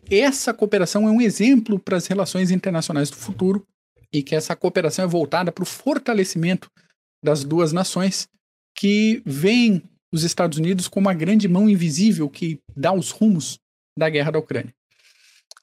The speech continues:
Só que nem de, não só de atritos terceirizados vive a China, né? Essa semana também, ah, os chineses culparam os americanos de aumentarem a tensão entre Washington e Pequim,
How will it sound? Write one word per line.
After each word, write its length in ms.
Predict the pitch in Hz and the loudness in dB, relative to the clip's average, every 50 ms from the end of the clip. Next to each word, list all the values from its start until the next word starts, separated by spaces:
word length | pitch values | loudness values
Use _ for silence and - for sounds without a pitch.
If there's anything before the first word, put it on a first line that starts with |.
| - | -8
Só 160 | - - 320 392 | -4 -2 -2 -2
que 140 | - 415 | -2 0
nem 240 | 339 262 302 359 320 | 2 2 2 2 2
de, 800 | 262 226 226 226 240 226 214 196 175 165 156 156 156 156 - 190 - _ _ _ - | 2 2 2 2 2 0 0 0 -2 -4 -4 -6 -6 -8 -10 -12 -18 _ _ _ -2
não 160 | 175 233 302 | 0 0 0
só 300 | 269 - - 214 254 247 | 0 0 0 2 2 2
de 120 | 185 180 170 | 2 0 -2
atritos 520 | - - 175 196 202 - 151 131 - - | -2 0 -2 -2 -2 -2 -4 -6 -6 -4
terceirizados 720 | - 185 180 180 - 190 175 151 127 131 151 190 185 147 | -2 -2 -2 0 -2 -2 -2 -2 -2 -2 -2 -2 -2 -4
vive 220 | 139 160 190 196 208 | -4 -4 -2 -2 -2
a 40 | 190 | -2
China, 320 | - - 151 139 135 131 | -4 -4 -6 -6 -6 -6
né? 180 | 131 127 135 147 | -6 -6 -8 -8
Essa 200 | 143 - - 160 | -6 -4 -6 -4
semana 340 | - 180 156 165 185 185 165 | -4 -4 -2 -2 -2 -2 -2
também, 280 | - 156 156 170 180 - _ _ _ _ _ _ - - _ - | -2 -2 -2 -4 -4 -6 _ _ _ _ _ _ -20 -20 _ -10
ah, 540 | - 139 135 139 135 135 135 131 135 - - | -6 -4 -2 -2 -2 -4 -4 -6 -8 -8 -10
os 140 | - 147 - | -8 -8 -6
chineses 440 | - 160 151 151 160 165 175 160 - | -4 -2 0 0 0 -2 -4 -6 -6
culparam 520 | - - 220 - - 160 185 220 226 196 | -4 -4 -4 -2 -2 -2 0 0 0 0
os 80 | 175 160 | 0 0
americanos 480 | 175 170 160 147 - 185 190 190 175 151 | -2 -2 -2 -2 0 0 0 0 0 0
de 60 | 180 | 0
aumentarem 440 | 185 202 180 147 - 170 196 196 180 | 0 0 0 -2 -2 -2 -2 -2 -2
a 40 | |
tensão 540 | - _ 202 196 170 123 - - 202 214 196 | -4 _ -2 -2 -2 -2 -2 -2 -2 0 0
entre 160 | 165 - 165 | 0 -2 -2
Washington 540 | 147 135 151 185 190 - - 170 151 - 160 | -2 2 2 2 2 0 -2 -6 -6 -4 -6
e 60 | 180 | -6
Pequim, 380 | - - 208 202 - - 175 | -4 -4 -4 -4 -2 -4 -6